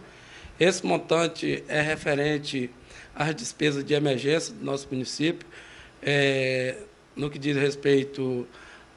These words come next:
à alimentação que foi fornecida, a, ao combustível que foi gasto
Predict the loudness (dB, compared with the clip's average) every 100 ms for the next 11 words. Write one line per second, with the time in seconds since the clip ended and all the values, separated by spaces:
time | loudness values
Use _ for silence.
0 | 0 2 4 2 2 0 0 0 -2 0
1 | 2 2 0 0 0 2 -2 -2 -6 -2
2 | 0 2 0 0 -2 -2 -2 -2 -2 -2
3 | -2 0 -2 0 -2 -2 0 2 0 -8
4 | -6 -4 0 2 2